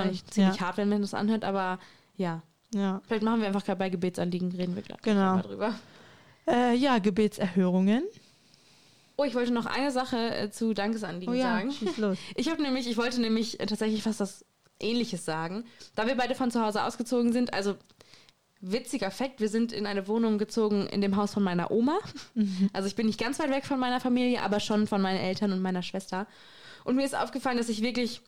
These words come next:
Speaker 1: die Zeit mit meinen Eltern, wenn ich sie dann habe, wirklich genieße und auch wirklich dann die wahre Zeit ist sozusagen, die man sich, die ich mir, wenn ich zu Hause wohnen würde, gar nicht so nehmen würde. Ja, ciao,
Speaker 2: Voll.
Speaker 1: ich geh dahin, ich bin dahin. Und wenn ich dann zu Hause bin, bin ich im Zimmer. Also ich bin jetzt nicht so antisocial, aber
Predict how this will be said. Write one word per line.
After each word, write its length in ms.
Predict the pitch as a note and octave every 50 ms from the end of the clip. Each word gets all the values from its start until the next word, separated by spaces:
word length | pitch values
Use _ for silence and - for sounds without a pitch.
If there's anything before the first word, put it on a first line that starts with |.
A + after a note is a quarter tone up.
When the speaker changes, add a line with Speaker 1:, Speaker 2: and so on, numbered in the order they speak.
| _ - -
Speaker 1:
die 120 | A#3 A3+
Zeit 240 | A3+ - B3 B3 -
mit 100 | G3+ G3
meinen 200 | G#3+ G#3+ A3 G3+
Eltern, 280 | D#3+ G#3 G#3+ A#3 G#3+ G3
wenn 140 | G#3 A3
ich 80 | A3 G#3
sie 80 | - G#3+
dann 160 | G3+ G3+ G3+ G#3
habe, 280 | G#3 G3+ F#3+ F#3+ F#3
wirklich 220 | G3 G3 G#3 - -
genieße 540 | G#3+ G3 G3+ G#3 G#3+ G#3+ - G3+ G3 F#3+
und 120 | - F#3 -
auch 140 | - G3 G3
wirklich 240 | G#3 G#3 G#3+ G3+ -
dann 240 | G#3 G3 G3+ G3+ G3 - _ _ _ _ _ _ _ -
die 160 | G#3 G#3 F#3 F#3
wahre 300 | G#3 G3+ G3+ G3+ G3+ -
Zeit 280 | - - G#3 A3 G#3+
ist 100 | G3+ G3
sozusagen, 520 | - F#3+ - - F#3 F3 F#3 F3+ F#3+ G3 G3
die 80 | G3+ G3+
man 180 | G3+ G3 G3+
sich, 220 | F#3 G#3 G3+ - - - - - - - - -
die 80 | A#3+ C#4+
ich 100 | - -
mir, 120 | D4 C#4+
wenn 100 | C4 B3+
ich 100 | B3+ A#3+
zu 100 | - C4
Hause 180 | C4 C4+ B3 A#3+
wohnen 160 | A#3+ A#3+ A#3
würde, 200 | A3+ A#3+ A3 A3
gar 180 | G#3 G#3+ G#3 G#3+
nicht 120 | A3 G#3 -
so 80 | G3
nehmen 240 | F#3 E3+ E3 E3 D#3+
würde. 200 | D#3+ D#3+ D#3+ D#3+
Ja, 200 | A3+ D4+ E4 E4
ciao, 160 | D#4+ - E4
Speaker 2:
Voll. 100 | - -
Speaker 1:
ich 60 | C#4+
geh 60 | C4+ A#3
dahin, 360 | B3+ B3+ C4 C4+ C4 B3+ A#3+
ich 120 | A#3+ A#3 -
bin 100 | A#3 G#3+
dahin. 280 | A#3 B3 B3+ A#3+ A#3+ A#3 - - - -
Und 100 | A3 G3+
wenn 100 | G#3 G#3
ich 60 | G#3+ G#3+
dann 140 | A3 G3+
zu 120 | G3+ - A3
Hause 220 | A#3 A#3 A3+ G3+
bin, 80 | G3+ G3+
bin 120 | F#3 G3 F#3+
ich 100 | F#3 G3
im 100 | F3+ F3+
Zimmer. 320 | - A3+ A3+ A#3+ A#3 A#3 A#3+ -
Also 140 | F3 E3+
ich 80 | D#3+ -
bin 100 | - F3
jetzt 140 | E3+ E3 -
nicht 80 | F3+ F3+
so 60 | -
antisocial, 720 | - - G3+ G3 G3 - - G#3 G#3 - A3 G3+ G#3 A#3 -
aber 460 | - F#3+ G3 F#3+ F#3 F3+ F3 F3+ F3+